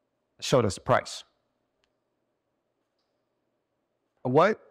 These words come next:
YouTube video did you make that went the most viral that you didn't think would go viral?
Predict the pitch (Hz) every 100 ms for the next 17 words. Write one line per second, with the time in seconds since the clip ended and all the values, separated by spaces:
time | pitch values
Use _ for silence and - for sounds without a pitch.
0 | _ _ _ _ 151 143 151 165 139 107
1 | 135 127 127 120 113 - 120 104 123 120
2 | 113 120 120 107 - _ 117 117 117 120
3 | 117 - 113 110 120 120 - 98 101 113
4 | 113 90 85 - _ _ _ _ _ _
5 | _ _ _ _ _ _ 139 107 117 117
6 | 101 - 107 - - _ _ _ - 95
7 | 87 87 - -